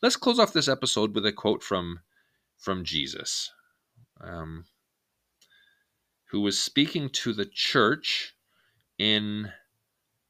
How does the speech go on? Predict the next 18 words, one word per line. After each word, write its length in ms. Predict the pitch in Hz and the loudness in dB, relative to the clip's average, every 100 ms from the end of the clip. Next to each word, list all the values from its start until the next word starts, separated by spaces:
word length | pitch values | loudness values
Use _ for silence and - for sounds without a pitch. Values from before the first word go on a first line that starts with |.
| _ | _
Thyatira. 1300 | - - - 117 113 98 - - 151 87 98 165 - _ _ _ _ | -20 -8 0 4 4 4 0 -2 2 4 4 2 -6 _ _ _ _
Thyatira? 760 | - 120 131 - 143 175 220 _ _ _ _ - _ _ _ _ _ _ _ _ | 0 2 2 0 -2 -2 -2 _ _ _ _ -20 _ _ _ _ _ _ _ _
Thyatira? 520 | - 87 107 139 151 147 | -6 -2 -2 -2 -4 -2
Thyatira 760 | - 180 185 - 120 87 69 - | 8 8 8 6 4 4 0 -8
is 140 | 82 | -6
how 100 | 85 | -6
it's 100 | 76 | -6
pronounced. 460 | - - - - - _ _ - _ _ | -10 -16 -12 -12 -14 _ _ -20 _ _
Jesus 400 | - 143 160 156 | -2 0 2 0
is 100 | 135 | -2
speaking 360 | - 131 127 135 | -2 -2 -4 -4
to 80 | 120 | -6
the 100 | 92 | -6
church 340 | - 113 110 | -2 -2 -2
in 100 | 92 | -8
Thyatira 760 | - 98 95 - 143 123 151 - - - _ - | -2 -2 -2 -4 -2 0 -2 -6 -20 -20 _ -2
in 260 | 95 90 | 0 0
Revelation 840 | 92 117 127 113 120 - 147 175 | 2 2 2 2 0 0 -4 -8